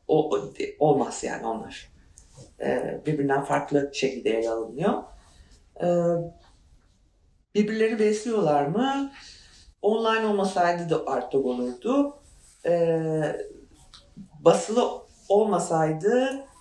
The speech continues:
online olur muydu bilmiyorum. Çünkü esas benim için şeyi o. E, kaynağı basılı yayın. Biraz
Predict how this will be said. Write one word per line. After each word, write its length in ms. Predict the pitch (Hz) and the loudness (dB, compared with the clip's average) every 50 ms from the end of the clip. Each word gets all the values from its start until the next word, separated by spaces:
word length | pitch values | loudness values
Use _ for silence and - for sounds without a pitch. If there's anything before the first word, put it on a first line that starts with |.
| - - - - _ - - | -20 -20 -20 -20 _ -8 -4
online 400 | - 170 175 190 190 185 185 151 139 | -2 -2 0 2 2 2 2 2 2
olur 120 | 135 135 | 0 0
muydu 260 | 135 139 156 - 220 | 0 -2 -4 -2 -2
bilmiyorum. 440 | 208 139 127 120 113 110 104 208 - - - - - - _ - _ - 196 196 - 196 - - - - | 0 0 -2 -4 -6 -8 -10 -10 -12 -16 -20 -20 -20 -20 _ -20 _ -14 -14 -12 -10 -10 -10 -10 -10 -6
Çünkü 200 | - 196 165 - | -6 -4 0 2
esas 380 | - - - 180 170 - - - - - - - - _ - | 0 2 4 2 2 0 -2 -6 -10 -14 -14 -16 -14 _ 2
benim 200 | 196 196 202 185 | 2 4 4 2
için 180 | - - - 156 | 0 -2 -4 -6
şeyi 300 | - - 151 165 170 143 | -6 -4 -2 0 2 2
o. 220 | 123 - - - - - - - - - - - - - - - _ - | 0 0 -2 -8 -16 -20 -20 -20 -20 -20 -20 -14 -12 -12 -12 -12 _ 0
E, 40 | 151 151 143 139 135 127 127 - - - - - - - - - - - - - _ - - _ | 2 4 4 4 2 0 -4 -8 -14 -18 -20 -20 -20 -20 -20 -20 -20 -20 -20 -20 _ -20 -20 _
kaynağı 640 | - 185 165 156 156 151 147 147 143 147 - - - - - - - | 0 2 2 2 2 2 2 2 2 0 0 -2 -6 -10 -16 -12 -2
basılı 400 | 151 156 165 160 - 139 135 131 | 0 2 2 2 0 0 2 2
yayın. 320 | 120 110 - - - - - _ - | 2 0 -2 -4 -8 -10 -16 _ -8
Biraz 420 | - 180 156 143 139 - - - | -2 2 4 4 4 2 0 -4